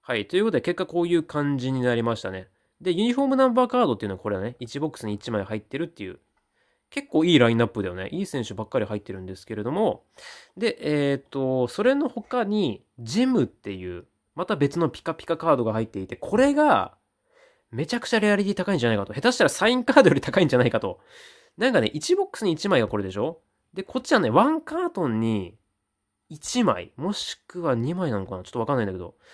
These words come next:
まあ、そんぐらいのレベルなんだよね。だからここら辺の、例えばユンカーとか、荒木遼太郎、ここら辺超人気なんじゃないかなっていう。みんな欲しがるところなんじゃないかなっていうところですね。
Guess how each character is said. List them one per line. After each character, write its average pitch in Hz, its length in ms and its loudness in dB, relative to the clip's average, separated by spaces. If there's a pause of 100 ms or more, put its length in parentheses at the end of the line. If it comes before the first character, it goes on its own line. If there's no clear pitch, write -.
(140)
ま 151 60 -12
あ、 - 0 -
そ - 180 -6
ん 226 80 0
ぐ 220 80 2
ら 226 80 4
い - 20 4
の 185 80 4
レ 156 120 6
ベ 151 80 6
ル 151 80 4
な 143 60 2
ん - 20 -2
だ 98 60 -4
よ 90 60 -10
ね。 90 60 -10
だ 95 60 -4
か 160 80 2
ら 175 60 -6
こ - 120 -12
こ 254 80 0
ら 269 80 0
辺 277 200 0
の、 285 360 0 (440)
例 175 100 -10
え - 20 -6
ば 127 80 0
ユ 151 140 4
ン 143 120 2
カ 92 200 -2
ー 87 40 -10
と 92 100 -12
か、 92 320 -4
荒 131 200 4
木 107 140 -4
遼 101 140 -2
太 95 140 -8
郎、 90 120 -8
こ - 80 -20
こ 226 100 2
ら 254 80 6
辺 254 160 0
超 240 340 0
人 139 220 0
気 143 100 -2
な 151 80 2
ん 143 60 0
じ 117 80 0
ゃ 107 40 2
な 101 60 2
い 101 40 -4
か 101 80 -4
な 95 160 -6
っ - 20 -10
て - 140 -14
い 90 40 -10
う。 85 100 -14 (600)
み 156 140 -8
ん 170 60 -6
な 165 60 -2
欲 156 140 -8
し 147 140 -4
が 165 100 2
る 131 80 0
と 107 100 -4
こ 107 80 -2
ろ 104 160 -2
な 98 140 -4
ん 98 80 -6
じ 98 80 -10
ゃ - 20 -10
な 95 100 -8
い 95 60 -8
か 107 100 -4
な 127 120 2
っ - 80 -4
て - 100 -16
い 87 80 -12
う - 80 -18 (600)
と - 100 -20
こ 110 140 -8
ろ 101 120 -4
で 92 100 -14
す 95 120 -16
ね。 110 220 -6